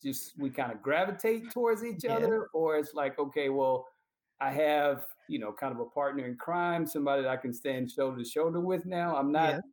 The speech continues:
Speaker 1: out here by myself anymore.
Speaker 2: Correct.
Speaker 1: So, and again, it wasn't intentional, but I thought about it after the fact. I'm like, "Wow, I spent most of my time with him." And on a golf course, that's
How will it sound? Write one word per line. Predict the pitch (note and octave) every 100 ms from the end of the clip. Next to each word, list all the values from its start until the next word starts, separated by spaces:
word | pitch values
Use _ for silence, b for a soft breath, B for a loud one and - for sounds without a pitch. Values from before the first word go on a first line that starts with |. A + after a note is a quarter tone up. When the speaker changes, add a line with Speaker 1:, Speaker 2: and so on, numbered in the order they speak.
| -
Speaker 1:
out | E3+ D#3
here | D#3+ D#3+ C#3+ -
by | C3+ D3
myself | C#3 B2+ - D3 A#2 -
anymore. | - F3
Speaker 2:
Correct. | C#3+ B2 - _ -
Speaker 1:
So, | A2+ A2 -
and | B2+
again, | B2+ C#3+ G3+ D#3+
it | D#3+
wasn't | G3+ G#3 A#3+
intentional, | A#3+ G#3 G3+ G3+ G3+
but | F3+ E3+ C#3+ - _ _ _ _ C#3+
I |
thought | A3 A#3+
about | F#3 E3+
it | F3+
after | A3 F#3
the | C#3
fact. | - C3 C#3
I'm | F#3
like, | D#3 C#3+
"Wow, | E3+ A#3+ D#3
I | D#3
spent | E3 E3+ D3+
most | D#3 D#3+
of | E3+
my | D#3+ D#3+
time | F3 E3+
with | E3
him." | G#3 A#3 A#2 - -
And | D3+
on | F3+
a | D3+
golf | C#3+ B3+ C#4 -
course, | F#3 F3 -
that's | E3 G3+ - -